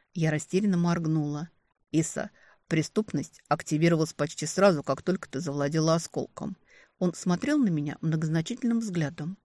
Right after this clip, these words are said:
«Ты знаешь, что это означает? Ты видела прошлое и в состоянии сделать выводы». «Не надо вспоминать давно минувшие лета и нагонять ужасы. Сейчас просвещённый век», возразила ему. «Иса,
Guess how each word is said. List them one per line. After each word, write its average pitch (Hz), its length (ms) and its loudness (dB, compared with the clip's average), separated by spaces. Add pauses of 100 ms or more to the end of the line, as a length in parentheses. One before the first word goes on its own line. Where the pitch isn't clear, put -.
(400)
«Ты 160 280 4
знаешь, 170 340 2
что - 160 -4
это 110 140 -4
означает? 117 640 -6 (340)
Ты 175 200 8
видела 175 440 4
прошлое 165 520 2
и - 160 -6
в 147 60 -6
состоянии 165 640 4
сделать 180 380 0
выводы». 147 540 2 (580)
«Не 294 160 8
надо 165 220 8
вспоминать 170 520 4
давно 165 360 6
минувшие 165 540 4
лета 160 380 4 (220)
и 175 100 4
нагонять 175 520 4
ужасы. 151 580 2 (240)
Сейчас 175 400 0
просвещённый 165 800 2
век», 302 360 6 (220)
возразила 147 520 -4
ему. 147 400 -4 (400)
«Иса, - 420 0